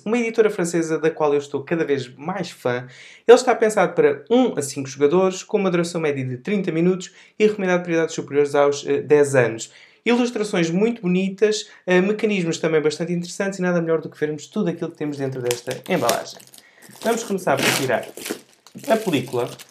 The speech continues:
A caixa é standard, mas é bastante, eh, resistente, isso também é interessante. Já há aqui algum resumo das,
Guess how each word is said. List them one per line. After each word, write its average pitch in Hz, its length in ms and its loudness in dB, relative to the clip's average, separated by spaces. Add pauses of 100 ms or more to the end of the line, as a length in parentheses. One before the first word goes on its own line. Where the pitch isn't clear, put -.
(220)
A 190 60 2
caixa 220 360 4
é 185 120 4
standard, 135 440 2
mas 143 200 -2
é 147 80 0
bastante, 131 600 -4 (200)
eh, 117 440 -4
resistente, 151 560 -6
isso 123 120 -12
também 120 220 -4
é - 20 -2
interessante. 160 500 -6 (220)
Já 185 160 0
há - 20 4
aqui 185 160 -4
algum 156 300 -2
resumo 139 420 -6
das, 113 480 -4